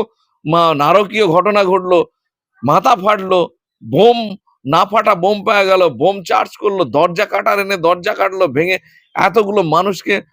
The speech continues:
হয়রান করলো, সে বাড়ি থেকে টাকা পয়সা লুট করে নিয়ে গেল, তাদের নাম ধরে কমপ্লেন হওয়ার পরে একজনও অ্যারেস্ট হচ্ছে না, তারা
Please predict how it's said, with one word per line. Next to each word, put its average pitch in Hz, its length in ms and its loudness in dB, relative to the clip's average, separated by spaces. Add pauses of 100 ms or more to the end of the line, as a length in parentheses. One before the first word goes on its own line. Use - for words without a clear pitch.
(220)
হয়রান 175 360 2
করলো, 185 340 -2
সে 165 120 -6
বাড়ি 160 260 0
থেকে 196 220 -4
টাকা - 380 -4
পয়সা 196 320 -2
লুট 180 220 0
করে 196 260 2
নিয়ে 190 200 -2
গেল, 175 160 2 (320)
তাদের 180 200 0
নাম 165 340 0
ধরে 202 180 0
কমপ্লেন 185 460 -2
হওয়ার 185 240 2
পরে - 220 -2
একজনও 160 380 -4
অ্যারেস্ট 175 440 -2
হচ্ছে 202 200 -10
না, 202 100 -4
তারা 180 200 0